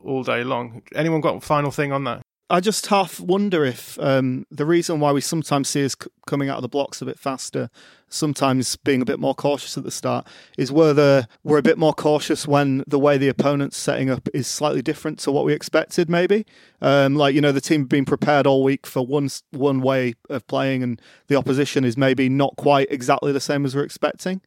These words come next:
Speaker 1: Yeah, but do you not think that against Cardiff we knew exactly how they were gonna set up?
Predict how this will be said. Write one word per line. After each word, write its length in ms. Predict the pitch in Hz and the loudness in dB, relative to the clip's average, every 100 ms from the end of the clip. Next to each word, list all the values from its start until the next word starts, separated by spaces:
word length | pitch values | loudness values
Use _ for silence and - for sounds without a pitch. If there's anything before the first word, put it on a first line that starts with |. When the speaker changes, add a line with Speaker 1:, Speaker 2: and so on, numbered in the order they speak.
| _ _ _ _ | _ _ _ _
Speaker 1:
Yeah, 240 | 214 214 208 | 2 4 4
but 100 | 185 | 0
do 100 | 143 | -6
you 60 | 196 | -2
not 160 | 196 170 | -2 -2
think 160 | 180 | -2
that 260 | 165 120 110 | -2 -2 -4
against 320 | 143 156 - | -4 -4 0
Cardiff 300 | 156 151 143 | 4 4 2
we 80 | 151 | -2
knew 140 | 147 | 0
exactly 400 | 139 147 - 143 | 0 -2 -2 -2
how 160 | 135 135 | 0 0
they 100 | 131 | 0
were 100 | 131 | -2
gonna 300 | 127 123 113 | -2 -4 -8
set 300 | - 131 135 | -4 -2 -2
up? 240 | - - | -4 -8